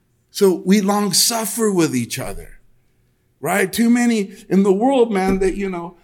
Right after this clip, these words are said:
what, what, what's a trip is when the world has more long suffering with each other than the church does. And that, man, sometimes we can learn a thing or two from their patience.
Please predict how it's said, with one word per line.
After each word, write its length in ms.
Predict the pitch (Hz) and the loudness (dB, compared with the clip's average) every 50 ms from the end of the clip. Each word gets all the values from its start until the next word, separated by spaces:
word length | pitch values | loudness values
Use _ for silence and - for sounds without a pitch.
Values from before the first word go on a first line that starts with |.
| _ _ | _ _
what, 180 | - 208 208 190 | 4 4 4 6
what, 400 | 175 190 180 165 151 - - - | 6 0 0 -2 -6 -10 -4 4
what's 220 | 180 196 190 196 | 4 4 4 2
a 60 | 190 | -4
trip 360 | 170 - - 302 330 349 330 | -6 -2 0 0 0 2 4
is 140 | - 185 160 | 2 2 4
when 200 | 165 175 175 165 | 2 0 2 2
the 100 | 160 156 | 2 2
world 760 | 151 147 151 170 214 269 302 320 302 285 240 151 127 - - - | 0 0 2 2 4 6 6 6 4 4 2 0 -2 -4 -10 -2
has 240 | - 175 170 151 151 | 2 2 2 2 2
more 180 | 170 170 165 160 | 0 2 2 4
long 280 | 160 156 151 185 175 | 4 2 0 0 -4
suffering 460 | - - 170 147 143 - 151 143 135 | -2 -2 -2 -2 -2 -2 -2 -2 0
with 140 | 131 123 120 | -2 -2 -4
each 180 | 123 123 123 - | -6 -8 -2 0
other 240 | 156 139 131 127 120 | 0 2 2 0 0
than 200 | 120 120 113 110 | 0 -2 -4 -6
the 60 | 107 | -6
church 360 | - - 131 113 104 - - | -6 -4 -4 -4 -4 -6 -8
does. 440 | - 98 85 - - - - - - _ - - - _ _ _ | -10 -12 -14 -14 -14 -16 -16 -16 -18 _ -20 -20 -20 _ _ _
And 160 | - 175 202 | -8 -4 -2
that, 340 | 226 240 247 247 247 247 _ _ _ _ _ _ _ _ _ _ _ _ | -2 -2 -2 -4 -8 -12 _ _ _ _ _ _ _ _ _ _ _ _
man, 640 | - 196 196 185 156 127 107 92 - - - - - | -8 -6 -4 -2 -4 -4 -6 -8 -12 -16 -18 -16 -14
sometimes 420 | - - - 190 - 196 170 156 | -12 -10 -8 -6 -4 -4 -4 -4
we 120 | 175 170 | -6 -6
can 180 | 160 156 139 131 | -6 -4 -2 -2
learn 180 | 139 185 233 233 | 0 0 0 0
a 60 | 185 | -2
thing 220 | 156 160 139 127 | -2 -2 -2 -2
or 80 | 123 127 | -2 -2
two 180 | 131 131 127 | -2 -4 -4
from 220 | 120 123 127 120 117 | -4 -4 -4 -4 -4
their 100 | 117 110 | -4 -4
patience. 800 | 95 156 160 196 226 220 - - 120 101 92 - - - - | -6 -6 -4 -4 -4 -6 -8 -10 -10 -12 -14 -16 -16 -20 -20